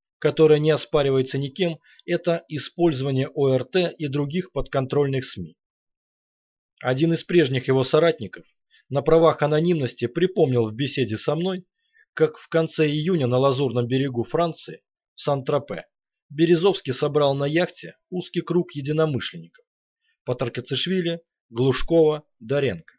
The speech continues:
Там-то, покачиваясь на волнах Средиземного моря, он и поведал о своей гениальной затее,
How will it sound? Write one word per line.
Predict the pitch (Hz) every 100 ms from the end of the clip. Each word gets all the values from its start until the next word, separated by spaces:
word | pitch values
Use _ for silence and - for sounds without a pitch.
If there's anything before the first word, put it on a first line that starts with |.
| _ _ _ _ _ _ _ _ _ -
Там-то, | 180 185 101 87 _
покачиваясь | 143 - 139 - 123 120 139
на |
волнах | 135 147 143 117
Средиземного | 135 127 127 139 139 139 147
моря, | 170 175 165 - -
он | 165 170
и | 175
поведал | 180 175 165 104 104
о | 110
своей | 123 147 135
гениальной | 110 143 156 131 98 98 101
затее, | 95 113 - 180 165